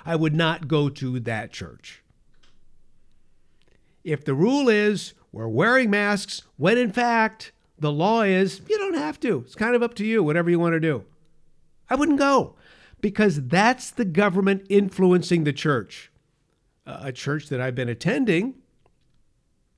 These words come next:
occasionally is a bit of a drive for me, but it's the Calvary Chapel in San Jose, California. San Jose is about, what, maybe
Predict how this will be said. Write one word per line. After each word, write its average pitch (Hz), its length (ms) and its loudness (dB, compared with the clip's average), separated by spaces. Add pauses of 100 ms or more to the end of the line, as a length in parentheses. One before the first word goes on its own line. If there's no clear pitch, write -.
(300)
occasionally 139 760 -6 (420)
is 139 480 -2
a 131 320 -2
bit 247 140 0
of 180 80 2
a 151 60 0
drive 120 400 -2
for 117 200 -6
me, 175 260 -6 (840)
but 120 280 -6
it's 127 220 -8
the 120 140 -8
Calvary 139 640 -4
Chapel 151 500 -4
in 139 120 -2
San 127 240 -4
Jose, 143 280 -2
California. 208 720 0 (640)
San 131 300 -10
Jose 135 460 -4
is 120 140 -4
about, 131 260 -4
what, 123 220 -8 (100)
maybe 117 800 -4